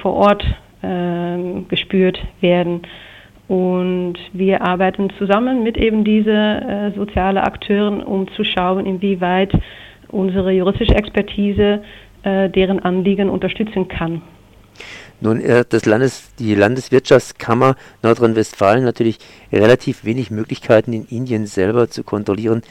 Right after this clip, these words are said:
Speaker 2: was die Inder machen. Was hätte denn die Landwirtschaftskammer Nordrhein-Westfalen hier machen müssen oder machen sollen?
Speaker 1: Also es gibt, ähm, verschiedene Möglichkeiten. Ähm, es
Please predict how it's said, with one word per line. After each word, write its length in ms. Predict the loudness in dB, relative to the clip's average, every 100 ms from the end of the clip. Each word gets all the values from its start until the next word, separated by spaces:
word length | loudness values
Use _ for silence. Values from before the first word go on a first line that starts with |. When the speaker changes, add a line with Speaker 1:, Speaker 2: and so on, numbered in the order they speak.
| -18 _
Speaker 2:
was 220 | 0 0 0
die 220 | -6 -6
Inder 240 | -2 0
machen. 420 | 0 -4 -2 -4 -4 -14 -20 _
Was 200 | 2 2 -6 _
hätte 200 | 2 4
denn 220 | 4 2
die 120 | 2
Landwirtschaftskammer 1000 | 0 0 -2 0 2 0 0 0 2 0 -4 -18 -2
Nordrhein-Westfalen 920 | -2 2 2 2 -4 2 6 6 4
hier 380 | -4 -2 -2 -2 -6 _
machen 640 | -4 0 0 0 -4 -6
müssen 280 | -6 -6 -6
oder 200 | -4 -2
machen 320 | 0 0 0
sollen? 560 | -4 -2 0 -2 -6 -14 _ _ _ _ -20 -20 -20 -20 -20 -20 -20 -6
Speaker 1:
Also 240 | -4 -4
es 120 | -4
gibt, 260 | -6 -6 -10 -4
ähm, 760 | 0 0 0 0 -2 -2 -4 -6
verschiedene 460 | -8 -2 0 0
Möglichkeiten. 1040 | 0 0 -2 -6 -4 -2 0 -2 -2 -2 -4
Ähm, 640 | -4 -2 -2 -2 -4 -4 -8 -8
es 120 | -10